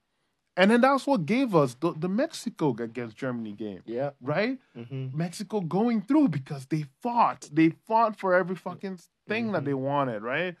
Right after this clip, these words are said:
Speaker 2: Right.
Speaker 1: Um, it's just, that's the thing, guys. Like, you really,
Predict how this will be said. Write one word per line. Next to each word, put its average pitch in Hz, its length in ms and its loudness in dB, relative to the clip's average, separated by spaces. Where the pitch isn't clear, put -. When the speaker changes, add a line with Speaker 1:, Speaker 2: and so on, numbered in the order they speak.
Speaker 2:
Right. 107 340 -12
Speaker 1:
Um, 143 600 4
it's 208 100 -20
just, - 220 -14
that's 285 200 -12
the 285 120 -8
thing, 320 300 -2
guys. 127 320 -2
Like, 156 200 0
you 190 220 0
really, 214 480 -2